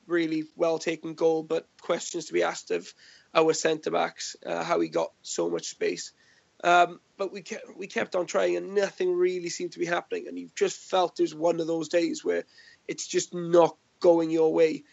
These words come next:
Um, but then another beautiful assist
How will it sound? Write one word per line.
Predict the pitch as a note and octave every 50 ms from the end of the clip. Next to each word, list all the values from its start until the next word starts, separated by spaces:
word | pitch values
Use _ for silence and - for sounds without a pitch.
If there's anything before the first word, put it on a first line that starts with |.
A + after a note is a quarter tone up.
| _ _ _ _ _ _ -
Um, | D#3+ D#3+ D#3+ E3 E3 E3 E3 - _
but | - E3+ -
then | - F3+ F3 E3+ E3 D#3+ E3 D#3 - _
another | - F3+ F3+ F3+ F3 E3 E3+ E3 D#3 D#3 _ _ _
beautiful | F3+ F3 E3+ E3 - E3 D#3 E3+ E3
assist | D#3 D#3 - - E3+ E3 D#3+ - - - - -